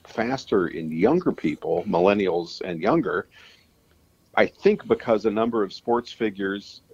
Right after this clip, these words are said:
and, and other people of renown in that age bracket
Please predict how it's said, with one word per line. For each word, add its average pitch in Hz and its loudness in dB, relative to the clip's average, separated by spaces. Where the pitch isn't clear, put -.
and, 90 -4
and 92 -4
other 107 4
people 92 -2
of 85 -6
renown 92 -2
in 85 -14
that 87 -4
age 104 -2
bracket 82 0